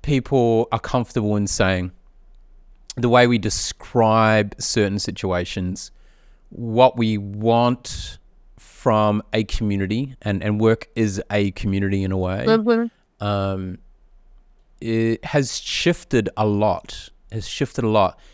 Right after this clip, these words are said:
Speaker 1: E-, even, even the last, you know, four or five years, it's shifted a lot. Like, when I think
Speaker 2: Oh.
Speaker 1: back to, you know, the early two thousand tens, what we're seeing and hearing and think-, and, and people are talking about now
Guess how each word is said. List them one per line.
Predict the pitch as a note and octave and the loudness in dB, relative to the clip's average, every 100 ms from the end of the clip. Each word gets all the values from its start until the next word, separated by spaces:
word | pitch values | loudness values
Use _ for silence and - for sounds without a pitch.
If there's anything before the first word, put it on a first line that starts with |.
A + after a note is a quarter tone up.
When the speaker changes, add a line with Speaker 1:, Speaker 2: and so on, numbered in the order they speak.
| - | -10
Speaker 1:
E-, | - - | -10 -4
even, | D#3+ E3 F3 D#3 A#2+ G#2+ - - _ - | 0 0 2 2 2 -2 -6 -18 _ -6
even | C#3+ D#3+ | -2 0
the | D#3+ | 2
last, | B2 A#2 A2+ - - | 2 2 0 -8 -10
you | B2 A2 | -4 -2
know, | A#2+ | -2
four | - B2 A#2+ | -2 0 0
or | |
five | - B2+ A#2+ A2 | 0 0 0 0
years, | A#2 C3+ F#2+ | 0 2 0
it's | F#2+ | -4
shifted | - - B2 - - | -8 -6 -6 -6 -4
a | |
lot. | A#2 C3 F#2+ - _ | -2 0 -2 -6 _
Like, | A2 G2+ | -6 -2
when | A2 | -2
I | G#2 | -2
think | - A2 | 0 2
Speaker 2:
Oh. | F#2+ | 4
Speaker 1:
back | G#2+ - | 4 0
to, | - A#2 G2+ G2 - - - - | -8 -2 -2 -4 -10 -20 -20 -4
you | A2+ | 0
know, | G#2 | 2
the | G2+ | 0
early | A#2+ A#2 A2 | 0 2 2
two | G2+ A#2 | 0 -4
thousand | A2+ G#2+ G#2+ G2+ | 0 0 0 -4
tens, | - B2 G2 | -2 -2 -2
what | F#2+ A2 C#3 - | -2 -2 -2 0
we're | B2 | -2
seeing | - - - A#2+ B2 A2+ | -2 -4 -2 0 2 2
and | G#2 | 0
hearing | G2+ - B2 A#2+ A#2+ A2+ G2+ | -4 -6 -2 0 0 0 -2
and | G2 | -4
think-, | - A#2 - - | -4 -6 -6 -8
and, | A2+ G#2 | -4 -4
and | G#2+ F#2+ | -4 -4
people | B2 - G2+ | -4 -2 -2
are | |
talking | - C3 - | 0 -2 0
about | G#2 F#2 | 0 0
now | G2 G2 F#2+ | 0 0 0